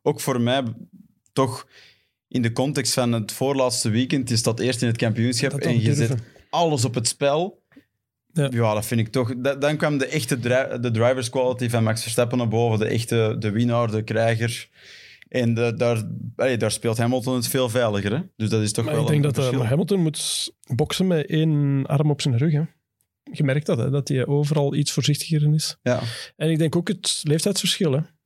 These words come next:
Speaker 1: dat
Speaker 2: Als
Speaker 1: denk
Speaker 2: ik naar
Speaker 1: ik
Speaker 2: mijn
Speaker 1: ook.
Speaker 2: eigen kijk nu, op mijn leeftijd, ik krijg ook al wat gezapiger.
Speaker 1: Grijs.
Speaker 2: Nee, dat ik, eh, toen ik zestien was.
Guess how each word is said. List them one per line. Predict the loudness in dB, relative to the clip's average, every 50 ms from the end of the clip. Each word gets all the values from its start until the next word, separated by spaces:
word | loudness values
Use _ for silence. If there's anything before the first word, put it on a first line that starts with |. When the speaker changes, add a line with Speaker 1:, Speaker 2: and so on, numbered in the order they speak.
| _ _ _ -20 _ _ _ _
Speaker 1:
dat | -4 -2
Speaker 2:
Als | 0 0
Speaker 1:
denk | 2 0
Speaker 2:
ik | 2 0
naar | 0 0
Speaker 1:
ik | 2 2
Speaker 2:
mijn | 2 2
Speaker 1:
ook. | 2
Speaker 2:
eigen | 2 0 0
kijk | 0 0 0 0 0 0
nu, | 0 2 2 2 0
op | -2 -2
mijn | 0 0 2 2 2
leeftijd, | 0 0 0 0 -2 -2 0 -2
ik | -4 -2
krijg | 0 0 0
ook | 0 0 0
al | 0 0
wat | 0 0
gezapiger. | 0 0 0 0 0 -2 -2 -4 -4 -6 -6 -8 _
Speaker 1:
Grijs. | _ -20 -20 -18 -18 -16 -16 -8 -2 0 0 0 2 0
Speaker 2:
Nee, | 0 0 2 2 2
dat | 2 0 0 0
ik, | -2 -2 0 0
eh, | 0 2 2
toen | 0 0 -2
ik | -2 0
zestien | 0 -2 -2 0 0 0 0 2
was. | 2 0 0 -2 -4 -8 -12